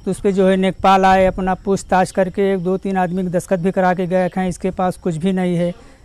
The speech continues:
ये दूसरे के मकान में रह रहे हैं और हमारे बच्चे शादी योग्य हो चुके हैं।" जब ज़मीन नहीं है तो घर नहीं बन पा रहा है।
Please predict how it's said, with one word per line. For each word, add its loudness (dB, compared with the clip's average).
ये 2
दूसरे 0
के -4
मकान 0
में 0
रह 2
रहे 0
हैं -4
और 0
हमारे 4
बच्चे 0
शादी 2
योग्य 2
हो 0
चुके -8
हैं।" -6
जब -4
ज़मीन 0
नहीं 2
है 2
तो -4
घर 0
नहीं 0
बन -2
पा 0
रहा 4
है। 0